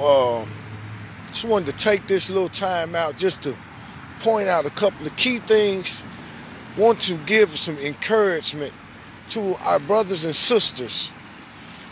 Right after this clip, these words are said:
who are already married. And I say this and I tell it to anybody. I tell it to my children, and, uh, and I tell it to all of my brothers and sisters that seek to be married. Marriage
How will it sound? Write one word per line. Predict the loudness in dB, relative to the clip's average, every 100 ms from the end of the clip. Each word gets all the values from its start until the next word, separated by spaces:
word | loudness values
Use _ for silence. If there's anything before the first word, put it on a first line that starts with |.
| -2
who | 4 6
are | 6 6
already | 6 6 4 2 2
married. | -2 0 0 -2 -10 -14 -20 -20 -20 -20 -20 -20 -20 -12
And | 0
I | 2 2
say | 2 4 4
this | 2 0
and | -2 -4
I |
tell | -2 2 2 2
it | -4
to | -2
anybody. | 0 0 -2 -4 -2 -4
I | -6
tell | -2 -2
it | -2 -6
to | -6
my | -6
children, | 0 0 2 0 -2 -4 -6 -10 -16 -16 -18 -6
and, | -4 2
uh, | 4
and | 4
I | 4
tell | 2 2 0
it | 0
to | -2
all | -2 -2
of |
my | -2 -4
brothers | -2 0 -2 -4
and | -6
sisters | 0 2 2 -2 -2
that | 0 0
seek | 0 -2 -2
to | -6 -6 -18 -4
be | -4
married. | 2 6 6 4 -2 -12 -18 -16 -16 -16 -16 -16 -16 0
Marriage | 6 6 6 2 -2 -6